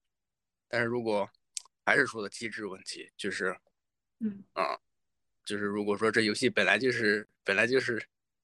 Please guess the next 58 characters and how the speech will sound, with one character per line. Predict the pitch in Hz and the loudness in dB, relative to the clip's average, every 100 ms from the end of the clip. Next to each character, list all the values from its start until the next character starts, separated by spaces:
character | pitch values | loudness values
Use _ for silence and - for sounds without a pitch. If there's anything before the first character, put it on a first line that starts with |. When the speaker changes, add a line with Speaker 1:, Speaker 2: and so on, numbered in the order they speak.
| _ - | _ -8
Speaker 1:
哎， | 98 | -2
狂 | 123 117 | 0 0
飙 | 117 | 2
小 | 101 | 0
朋 | 95 104 | -2 -4
友， | 101 | -4
就 | - 104 | -6 -2
这 | 107 | -2
种 | 95 | -2
游 | 92 | -4
戏， | 92 95 | -6 -4
今 | - 117 | 0 2
天 | 113 | 2
你 | 101 | 2
要 | 110 | 2
做 | 107 | 0
小 | 98 | -2
朋 | - 98 | -2 0
友 | 98 | 0
了， | - _ _ _ _ _ - | -2 _ _ _ _ _ -2
呃， | 98 90 | 0 2
那， | 107 - | 0 2
那， | 113 | 2
那 | 107 110 | 2 0
还 | |
挺 | 110 107 | 0 0
高 | 107 | 0
兴 | 117 139 | 2 0
的， | - | -2
对 | |
吧？ | 76 - - _ _ _ _ _ _ _ _ _ _ _ _ _ _ - | -4 -4 -6 _ _ _ _ _ _ _ _ _ _ _ _ _ _ -8
Speaker 2:
那 | 240 | -6
也 | 240 | -6
确 | - - 240 | -6 4 4
实， | 226 196 | 4 -2
或 | 196 359 | 6 8
者 | 233 | 8
说 | 220 262 320 - - - | 6 2 2 -4 -10 4
再， | 339 - | 6 8
再 | 320 311 | 8 6
讲 | 294 180 - | 6 -2 0
回 | 190 233 | 2 4
刚 | 233 262 | 6 6
才 | 269 196 | 6 2
那 | 220 233 | 2 4
个 | 208 196 | 4 4
V | 254 | 6
R | 233 185 214 | 8 8 6
里 | 208 | 2
面 | 180 | 0
性 | 196 240 226 | 0 2 6
骚 | 233 | 8
扰 | 247 185 | 8 6
的 | - 196 | 2 -4
问 | 190 - | -4 -4
题， | - - _ _ _ _ - | -20 -20 _ _ _ _ 0
就 | 359 | 4
是 | 349 330 220 | 8 8 6